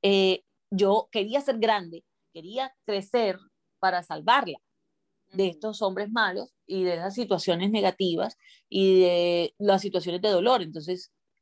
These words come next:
Speaker 1: me tocó, entonces yo me tocó y me eché una carga encima. Entonces, ahí es otro de los síndromes donde las mujeres pueden darse cuenta. ¿Cuál es tu juego de rol?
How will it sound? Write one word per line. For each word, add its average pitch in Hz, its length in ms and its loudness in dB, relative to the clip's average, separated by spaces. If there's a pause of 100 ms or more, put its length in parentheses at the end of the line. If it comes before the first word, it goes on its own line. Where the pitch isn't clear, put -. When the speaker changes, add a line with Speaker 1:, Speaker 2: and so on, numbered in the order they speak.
Speaker 1:
me 202 240 4
tocó, 208 400 2
entonces 160 340 -6
yo 185 320 0
me 208 280 -2
tocó 220 420 0 (180)
y 247 120 -6
me 214 80 -6
eché 208 160 -8
una 233 140 -6
carga 254 260 -4
encima. 254 380 -10
Entonces, 175 520 -6 (140)
ahí 190 300 6
es 247 60 4
otro 208 220 0
de - 60 0
los 185 120 -4
síndromes 180 460 -4
donde 156 200 -4
las 156 100 -4
mujeres 151 280 -6
pueden 175 220 4
darse 170 220 2
cuenta. 185 340 0 (380)
¿Cuál 208 340 4
es 202 160 -8
tu 214 120 -12
juego 185 260 0
de 175 80 0
rol? 165 300 -6